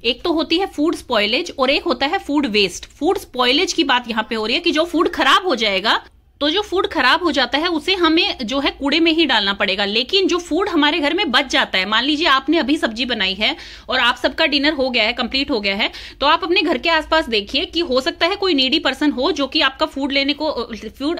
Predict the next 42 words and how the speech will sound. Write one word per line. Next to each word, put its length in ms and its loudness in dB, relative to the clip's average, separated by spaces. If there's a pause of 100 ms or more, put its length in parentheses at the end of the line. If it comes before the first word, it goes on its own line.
एक्सेप्ट 320 -4
कर 140 -2
ले 220 0 (340)
और 100 0
आ, 200 0
वो 220 0
जो 120 -2
है 120 0
उसके 220 -6
खाने 280 -2
के 100 0
काम 280 0
आ 60 -2
जाए। 220 -4 (220)
तो 80 -2
उससे 280 0
हम 160 0
फूड 320 0
वेस्टेज 460 0
बचा 260 0
सकते 280 -6
हैं 160 -2
बच्चों। 640 -6
इसका 260 0
मतलब 280 2
ये 140 2
नहीं 200 4
है 80 2
कि 120 0
आपको 240 0
बचा 220 0
हुआ 180 2
खाना 340 -2
ट्रैश 320 -2
में 100 -4
डालना 240 -2
है, 120 -4
वो 120 0
बिल्कुल 340 0
भी 140 2
नहीं 220 -4
है। 160 -2